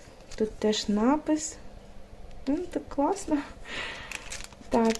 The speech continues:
і ось такий гусак, і я тут, бачите, розрізала. Прикольні такі піни. Е, до речі, це, е,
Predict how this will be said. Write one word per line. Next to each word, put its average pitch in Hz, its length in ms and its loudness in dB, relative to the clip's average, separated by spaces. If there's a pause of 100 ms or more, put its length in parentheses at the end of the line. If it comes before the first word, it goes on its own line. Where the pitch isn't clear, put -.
і 277 300 8
ось 262 300 10
такий 247 440 10
гусак, 277 540 8
і 247 40 6
я 233 260 6
тут, 226 160 -4
бачите, 233 440 6
розрізала. 208 640 6 (3750)
Прикольні 240 520 12
такі 214 300 0
піни. 302 480 8 (120)
Е, 220 360 6
до 214 140 8
речі, 247 540 10
це, - 220 4
е, 226 220 8